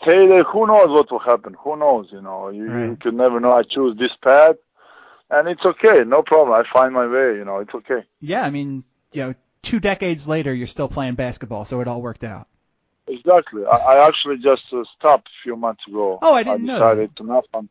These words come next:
Speaker 1: thirty-eight. That's enough. So, you know, now I'm, uh, enrolled in a coaching school. By the summer, I will have a coaching license, so I'm turning into new phase of my life, actually.
Speaker 2: Oh, I didn't
Speaker 1: Uh,
Speaker 2: know that.
Speaker 1: what is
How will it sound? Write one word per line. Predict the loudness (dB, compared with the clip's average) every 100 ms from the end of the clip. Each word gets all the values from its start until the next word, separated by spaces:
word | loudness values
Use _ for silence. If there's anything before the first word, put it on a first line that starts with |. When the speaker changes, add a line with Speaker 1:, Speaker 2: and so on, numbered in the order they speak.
| -8
Speaker 1:
thirty-eight. | -6 -2 0 0 -2 -8 -6
That's | -2 -4 -4
enough. | 0 0 0 -8 -6
So, | -2 0 0 -4
you | -6
know, | -12 -12 -12 -2
now | 2 4 4
I'm, | 2 0
uh, | -2 -4 -6 _ _ _ -20 -20 _ _ -10
enrolled | -2 4 4 4
in | 2
a | -4
coaching | 2 2 0 -14 -14
school. | -4 0 4 4 2 2 0 -4 _ _ _ _
By | 0 0
the | 0 -4 0
summer, | 2 4 4
I | 4
will | 2
have | 0 -2
a | -2
coaching | -2 -2 -2 -2
license, | 2 2 0 -12 -10
so | -2 0 2
I'm | 2 0
turning | -6 -6 -6 -14 -14
into | -16 -14 -10 -8 -10 _ _ -20 -20 _ _ _
new | -12 -10 -4
phase | 0 0 0
of | -4
my | 0 4
life, | 4 2 0
actually. | -6 -6 -14 -14 _
Speaker 2:
Oh, | -12
I |
didn't | -10 -6 -4
Speaker 1:
Uh, |
Speaker 2:
know | -4
that. | -4
Speaker 1:
what | -4 -4
is | -4